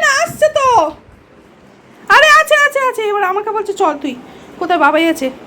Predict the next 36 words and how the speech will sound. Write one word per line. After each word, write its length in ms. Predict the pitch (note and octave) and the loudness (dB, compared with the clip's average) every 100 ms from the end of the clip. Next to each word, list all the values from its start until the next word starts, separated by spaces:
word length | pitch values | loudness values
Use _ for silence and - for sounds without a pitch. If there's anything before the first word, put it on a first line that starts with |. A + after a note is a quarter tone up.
| - - - - | -20 -20 -16 -4
তো 40 | |
বাবাই 260 | B3 B3 D4+ | 0 2 2
ফোন 200 | D#4+ D#4 | 2 0
এসে, 140 | F4+ | 2
বাবাই 220 | E4+ D4+ | 2 2
বেরিয়ে 200 | C#4+ F#4 | 2 2
যায়নি 240 | G4+ A#4+ B4+ | 2 0 -2
তো? 100 | G4 E4 - | -2 -2 -6
কি 200 | - E4+ | -2 0
আমার 200 | E4 E4+ | 2 2
গায়ে 220 | F4 D4+ E4+ | 2 2 0
কি, 180 | D4+ B3+ - - - - - - - - - | -4 -8 -10 -20 -20 -20 -20 -20 -20 -16 0
কি 160 | F#4 F4 E4 - - - | 4 4 2 -4 -14 -2
তালের 260 | - D#4+ F4+ | 2 4 4
বড়া 180 | F#4+ G4 | 2 2
গন্ধ 200 | G4+ A#4 | 0 -2
নাকি? 340 | B4 A4 - G#3 - - - - - C#5+ - - | -4 -4 -6 -12 -16 -18 -8 -8 -4 -6 -4 -8
<laughs> 920 | - D#5 - - - - - - - | -6 -10 -10 -12 -12 -10 -12 -14 -10
কি 100 | - A#4+ | 0 4
গন্ধ? 300 | B4+ B4 G#4 D#4+ D4 - - - - - - - - - | 4 4 2 0 0 -8 -10 -10 -10 -18 -18 -18 -16 -8
শুঁকছে 300 | D4+ D#4 E4+ | -6 -2 0
দেখো, 240 | A3 G#3 G3 G3+ | 0 -2 -6 -4
শোকো, 220 | F4 E4 | -2 -2
হ্যাঁ, 160 | B3+ C4 | -4 -4
শোকো, 280 | C#4+ - G#3 - - - - | -6 -6 -8 -8 -8 -8 -2
শোকো, 220 | F4 D#4 A#3+ - - - | -2 -2 -6 -10 -12 -6
শোকো, 240 | F#4+ F4 D4+ - - - - - - | -4 -2 -2 -4 -16 -16 -14 -14 -8
শোকো, 320 | - E4+ D#4 C#4 | -4 0 0 -2
সারা 320 | - D4+ D4+ | -2 0 2
গায়ে 180 | C#4+ D4 | 0 -2
শুঁকবে 320 | D4 A#3+ C#4 | -4 -4 -2
এরকম, 260 | A#3 A3 G#3 | -2 -4 -4
পা 100 | B3 | -2
থেকে 180 | B3+ C#4+ | -2 -6
মাথা 240 | C4+ B3 | -6 -6
পর্যন্ত 360 | C4+ A#3 A3 G#3 | -6 -6 -8 -10